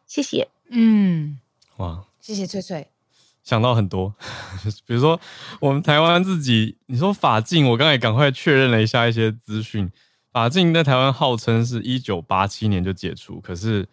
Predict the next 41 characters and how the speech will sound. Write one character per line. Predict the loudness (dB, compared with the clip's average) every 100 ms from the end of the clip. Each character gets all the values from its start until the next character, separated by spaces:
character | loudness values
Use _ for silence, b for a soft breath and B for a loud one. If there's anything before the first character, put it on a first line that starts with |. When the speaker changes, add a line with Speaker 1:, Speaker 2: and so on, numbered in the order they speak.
| _ _ _
Speaker 3:
实 | -6 0
际 | 0
上 | 2 2
教 | 2 0
育 | 0
部 | -2 -6
长 | -6
杜 | -6 -6
正 | -4 -4
胜 | -4 -6
他 | -6
是 | -4
二 | -2 0
零 | 2
零 | 0 0
五 | -2
年 | -6
七 | -10 -8 -4
月 | -2 -2
的 | -4
时 | -6
候 | -8
才 | -8 -10 -10
强 | -10 -8 -4
力 | -2 -2
宣 | -2 -2 -2
示 | -6 -10 -12
说 | -12 -10
要 | -8
全 | -8 -4 -2 -2
国 | -4 -4
公 | -2 -2
立 | -2
学 | -4 -6
校 | -4 -4
彻 | -4 -4 -4
底 | -6 -14
解 | -14
除 | -14 -16
法 | -16 -16 -16
禁。 | -18